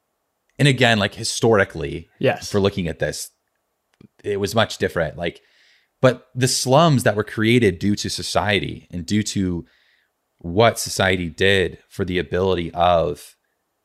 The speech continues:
Speaker 1: population growth, like, obviously we probably wouldn't be here if it wasn't for society, because the population wouldn't have grew as exponentially. We, our opportunity to exist wouldn't have happened,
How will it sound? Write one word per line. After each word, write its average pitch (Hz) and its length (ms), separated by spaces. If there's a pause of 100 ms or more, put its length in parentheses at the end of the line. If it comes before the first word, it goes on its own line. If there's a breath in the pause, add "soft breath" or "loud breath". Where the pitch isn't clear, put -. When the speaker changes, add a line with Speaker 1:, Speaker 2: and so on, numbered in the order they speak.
Speaker 1:
population 87 640
growth, 113 520
like, 98 160
obviously 117 420
we 101 180
probably 90 340
wouldn't 80 240
be 90 120
here 85 140
if 76 100
it 73 100
wasn't 78 280
for 104 180
society, 90 440
because 82 240
the - 60
population 78 500
wouldn't 78 120
have 71 100
grew 80 240
as 78 200
exponentially. 98 760 (300 soft breath)
We, 98 220
our 95 160
opportunity 82 480
to - 140
exist 78 360
wouldn't 73 200
have - 100
happened, 78 340